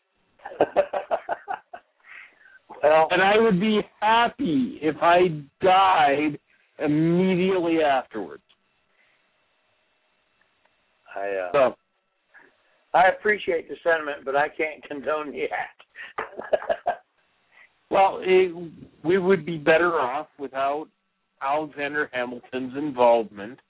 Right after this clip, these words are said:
Speaker 2: after that point in time. He was a monarchist. Um, he wanted to turn the United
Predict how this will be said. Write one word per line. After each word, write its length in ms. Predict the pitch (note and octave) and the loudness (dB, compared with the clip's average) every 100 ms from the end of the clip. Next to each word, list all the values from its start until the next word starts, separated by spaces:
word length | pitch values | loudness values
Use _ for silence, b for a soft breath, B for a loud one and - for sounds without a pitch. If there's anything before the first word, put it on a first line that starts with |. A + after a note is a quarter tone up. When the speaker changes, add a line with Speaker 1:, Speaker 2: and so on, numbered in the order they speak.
| _ _ _ _ _ B2+ | _ _ _ _ _ 2
Speaker 2:
after 520 | C3 C3+ - C3+ B2 | 4 2 -2 -4 -4
that 340 | B2+ A#2+ B2 _ | 0 0 -2 _
point 320 | B2+ A#2 G#2 | -14 -14 -16
in 80 | B2 - | -20 -14
time. 360 | E3+ F#3 - - _ _ _ _ _ _ _ - | -10 -8 -10 -16 _ _ _ _ _ _ _ -12
He 320 | D#3 F3+ F#3 | -8 -6 -4
was 300 | E3 E3 E3+ F3+ | 0 2 2 0
a 100 | F3+ | -8
monarchist. 960 | F3 E3 D#3+ F#3+ G#3 D#3+ - - F#2 _ _ b b | -6 -2 0 0 0 -4 -6 -14 -14 _ _ b b
Um, 640 | C#3+ C3 C3 C3 B2 B2+ B2+ _ _ _ _ - | -6 -2 0 0 -2 -6 -16 _ _ _ _ -18
he 100 | C3+ | -14
wanted 440 | B2+ C#3 C#3 C#3+ | -4 -2 -2 -4
to 100 | D3+ C#3+ | -6 -6
turn 240 | C#3+ C3+ C#3 | -2 -2 -2
the 80 | |
United 480 | C#3+ C3 A#2+ B2 C#3 | -2 2 4 4 0